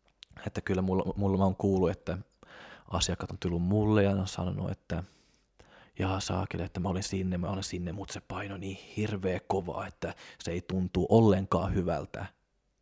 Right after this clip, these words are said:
No sitten, onko se hyvä vai ei? No sitten se ei varmasti oli niin hirveä hyvä.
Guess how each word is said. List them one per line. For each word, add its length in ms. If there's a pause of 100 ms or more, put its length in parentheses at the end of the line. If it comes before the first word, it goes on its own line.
(760)
No 80
sitten, 500 (1160)
onko 160
se 100
hyvä 340
vai 180
ei? 260 (440)
No 60
sitten 260
se 80
ei 180
varmasti 360
oli 120
niin 200
hirveä 360
hyvä. 320